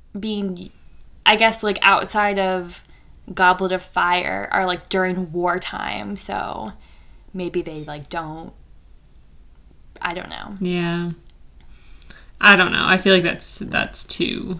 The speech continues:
Speaker 2: thinking highly of the ministry. <laughs>
Speaker 1: Uh.
Speaker 2: Um, I guess I was thinking, "Why not Imperious?" But then if he would ha-, have had to kept, keep her Imperious so that she wouldn't tell.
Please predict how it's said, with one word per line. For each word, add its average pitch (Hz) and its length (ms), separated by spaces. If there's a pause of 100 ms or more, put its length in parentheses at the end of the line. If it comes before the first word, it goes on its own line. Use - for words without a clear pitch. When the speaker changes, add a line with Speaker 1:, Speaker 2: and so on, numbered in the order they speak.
Speaker 2:
thinking - 880
highly - 340
of - 100
the 190 80
ministry. - 500 (400)
<laughs> - 40 (1600)
Speaker 1:
Uh. 254 460
Speaker 2:
Um, 185 600 (400)
I 220 120
guess 233 440
I 202 160
was 196 160
thinking, 185 260
"Why 175 140
not 170 180
Imperious?" 175 460
But - 180
then 180 320 (420)
if 185 240
he 208 200
would 190 140
ha-, 180 160
have 190 200
had 180 220
to 175 100
kept, - 800
keep 208 260
her 170 180
Imperious 165 680
so 170 100
that 170 160
she - 140
wouldn't - 320
tell. - 420